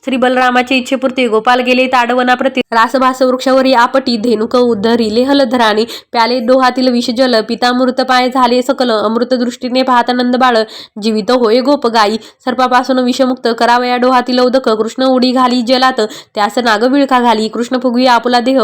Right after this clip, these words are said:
फणीवर नाचे वासुदेव, आज्ञा घेऊन स्त्रीपुत्रांसह, आलिया गेला रमणक द्वीपी, तव तो पातली संध्याकाळ, म्हणून ते तिची राहिले सकळ, रात्री पेटला वडवा नळ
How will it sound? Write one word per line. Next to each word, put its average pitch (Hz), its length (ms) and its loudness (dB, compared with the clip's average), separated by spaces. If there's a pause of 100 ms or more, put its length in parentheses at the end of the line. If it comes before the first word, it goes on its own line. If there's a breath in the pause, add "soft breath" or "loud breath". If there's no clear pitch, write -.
फणीवर 247 320 0
नाचे 247 300 0
वासुदेव, 240 480 0 (340 loud breath)
आज्ञा 226 280 0
घेऊन 254 340 0
स्त्रीपुत्रांसह, 262 880 -2
आलिया 240 340 0
गेला 240 300 2
रमणक 269 300 0
द्वीपी, 240 360 0 (100)
तव 240 240 2
तो 269 80 2
पातली 254 400 0
संध्याकाळ, 254 480 0
म्हणून 240 360 0
ते 254 160 -2
तिची 247 260 -2
राहिले 247 260 2
सकळ, 262 260 0 (340 loud breath)
रात्री 233 320 0
पेटला 262 360 2
वडवा 254 260 2
नळ 269 160 2